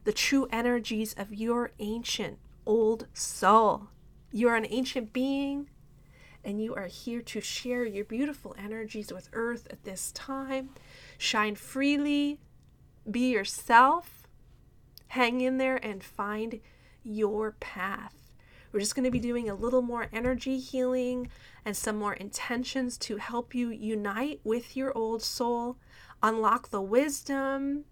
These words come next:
the experiences of your old soul, and help you to bring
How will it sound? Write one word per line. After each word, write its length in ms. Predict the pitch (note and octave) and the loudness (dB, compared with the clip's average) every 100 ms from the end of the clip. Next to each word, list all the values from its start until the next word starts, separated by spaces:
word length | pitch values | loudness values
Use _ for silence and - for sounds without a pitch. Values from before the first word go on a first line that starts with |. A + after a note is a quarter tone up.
| - - - - | -20 -20 -20 -4
the 100 | A#3 | 0
experiences 1400 | G#3+ - - B3+ C4+ C#4 C#4 C#4 - C#4 C#4 C4+ C4+ - - - - - - - - - - - - - | 0 -4 -4 -2 0 0 -2 -4 -4 -2 -2 -4 -8 -12 -16 -20 -20 -20 -20 -20 -20 -20 -20 -20 -18 0
of 200 | A3 A#3+ | 2 2
your 180 | C#4 B3+ | 2 2
old 220 | A#3+ B3 | 2 0
soul, 400 | - C4+ B3+ C4 - - - | 0 0 2 0 -4 -20 -12
and 100 | A#3+ | -6
help 240 | A#3+ C#4 C#4 | -4 -2 -2
you 80 | |
to 80 | C#4+ | -2
bring 260 | C4+ B3+ | -2 -4